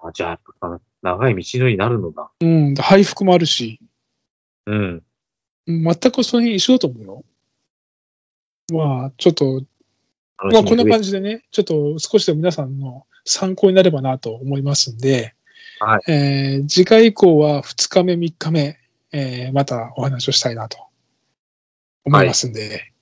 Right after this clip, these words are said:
Speaker 2: よろしくお願いします。
Speaker 1: ぜひ、よろしくお願いします。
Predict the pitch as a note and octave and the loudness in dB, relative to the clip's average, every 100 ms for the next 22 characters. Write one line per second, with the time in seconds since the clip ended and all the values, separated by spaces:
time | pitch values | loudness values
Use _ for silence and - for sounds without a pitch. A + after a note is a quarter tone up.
0 | _ D#3+ C#3 - B2+ G#2+ - A#2+ - - | _ 4 4 2 -2 -4 -8 -6 -6 -8
1 | _ _ _ - A2+ F#2 - - F#2+ F2 | _ _ _ 0 2 2 -6 -4 -2 0
2 | G#2+ F#2+ F#2+ - F2+ F2 - | 0 2 2 0 -4 -4 -8